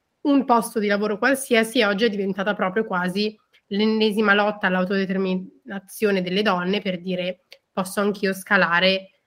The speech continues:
ehm, la career ladder, la, la scalata della carriera", non so come si chiama in italiano,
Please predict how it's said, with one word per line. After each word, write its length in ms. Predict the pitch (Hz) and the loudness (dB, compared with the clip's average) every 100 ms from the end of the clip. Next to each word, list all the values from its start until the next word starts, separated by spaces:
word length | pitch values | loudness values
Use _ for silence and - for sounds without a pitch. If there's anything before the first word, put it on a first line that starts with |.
| _ | _
ehm, 520 | 185 170 170 170 196 - _ _ _ _ _ _ _ _ | -6 -6 -6 -10 -12 -16 _ _ _ _ _ _ _ _
la 260 | 220 170 170 | -4 -4 -2
career 460 | - 196 185 180 | 2 4 6 6
ladder, 480 | 180 175 175 180 190 | 4 0 2 0 0
la, 240 | 185 170 | -2 -4
la 120 | 180 175 | -6 -10
scalata 600 | - - 185 175 170 185 | -14 -8 -4 -4 -4 -6
della 200 | 180 180 | -4 -4
carriera", 480 | 190 180 180 175 175 | -2 -2 -2 -2 -2
non 160 | 180 | -2
so 140 | 180 190 | -4 -6
come 160 | 190 | -6
si 100 | 185 | -6
chiama 200 | - 175 | -8 -8
in 60 | 175 | -8
italiano, 720 | 180 202 190 165 180 208 | -2 0 0 0 -2 -2